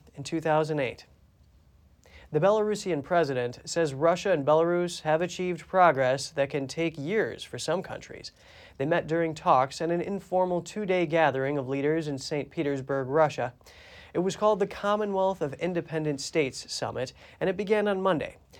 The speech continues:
Today, the Belarusian president met with Russian President Vladimir Putin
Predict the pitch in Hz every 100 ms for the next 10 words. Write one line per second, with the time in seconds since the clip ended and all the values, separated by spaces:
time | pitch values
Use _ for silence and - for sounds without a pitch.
0 | - - 160 185 175 175 175 175 170 160
1 | 135 185 180 147 120 127 - 143 131 147
2 | 131 147 139 139 131 143 139 127 127 143
3 | 151 143 127 123 202 185 135